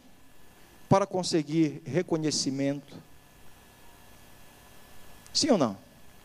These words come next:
Há pessoas que, que falam da sua vida, que dizem que, enfim, que,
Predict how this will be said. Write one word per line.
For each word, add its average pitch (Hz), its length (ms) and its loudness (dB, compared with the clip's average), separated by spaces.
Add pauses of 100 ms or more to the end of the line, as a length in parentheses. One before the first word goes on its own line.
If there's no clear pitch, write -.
(2750)
Há - 60 4
pessoas 247 360 2
que, 311 260 -2
que 196 160 -8
falam 208 640 -2 (1120)
da 160 140 4
sua 180 180 2
vida, 196 440 0
que 135 560 -2
dizem 170 280 2
que, 131 440 0 (1300)
enfim, 139 460 0
que, - 320 -6